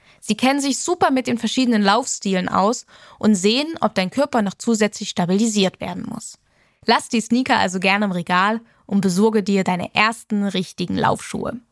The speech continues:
Fassen wir die Tipps noch einmal zusammen, da wir ja die Fehler nicht mehr machen wollen. Tipp Nummer eins.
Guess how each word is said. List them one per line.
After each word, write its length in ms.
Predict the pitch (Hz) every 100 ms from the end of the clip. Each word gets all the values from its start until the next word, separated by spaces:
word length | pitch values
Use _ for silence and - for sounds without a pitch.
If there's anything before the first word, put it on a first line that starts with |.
| _ _ _ _ _ _ _ - -
Fassen 380 | - 262 330 269
wir 80 | 226
die 120 | 214
Tipps 280 | 254 247 -
noch 140 | 208
einmal 320 | - 190 185
zusammen, 440 | - 175 170 - 214 _ _ _ _ -
da 200 | 220 214
wir 80 |
ja 140 | 220 208
die 100 | 202
Fehler 400 | - 196 220 349 494 _ -
nicht 280 | 254 269 -
mehr 100 | 392
machen 360 | 226 180 170
wollen. 340 | - 50 220 214 _ _ _ _
Tipp 300 | - 370 -
Nummer 320 | 240 247 226
eins. 440 | - 175 - -